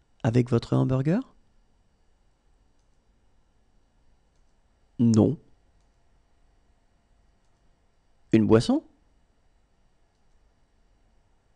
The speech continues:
Non, juste un hamburger.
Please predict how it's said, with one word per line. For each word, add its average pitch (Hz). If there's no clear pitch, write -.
Non, 143
juste 185
un 285
hamburger. 120